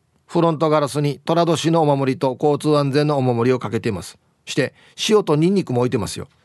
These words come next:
塩はわかるけど、ニンニクは何ね？吸血鬼よけ？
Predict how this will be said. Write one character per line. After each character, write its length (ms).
塩 140
は 100
わ 140
か 100
る 100
け 80
ど、 100
ニ 120
ン 60
ニ 80
ク 100
は 60
何 200
ね？ 200
吸 180
血 280
鬼 60
よ 100
け？ 220